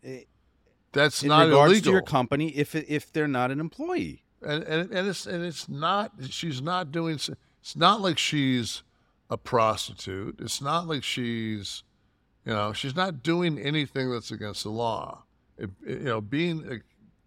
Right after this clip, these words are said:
Speaker 2: be-, if she goes to, to Spain and walks on the beach naked, it's, it, she's not breaking any laws there.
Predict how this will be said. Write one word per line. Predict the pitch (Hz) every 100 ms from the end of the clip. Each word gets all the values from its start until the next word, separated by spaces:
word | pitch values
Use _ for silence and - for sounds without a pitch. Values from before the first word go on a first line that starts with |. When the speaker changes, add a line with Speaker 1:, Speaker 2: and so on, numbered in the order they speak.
| -
Speaker 2:
be-, | 127 139 - _ _ -
if | 123
she | 160
goes | 135 175 190 170 -
to, | 151 127 113 110 _ -
to | 120
Spain | - - 147 151 156
and | 127
walks | 113 120 120 -
on | 117
the | 107
beach | 110 117 104 123
naked, | 131 147 - 117 - _ _ _ _ -
it's, | 107 -
it, | 135 -
she's | - 147
not | 165 135
breaking | 135 127 117
any | 120
laws | 110 107 107 101
there. | 98 101 131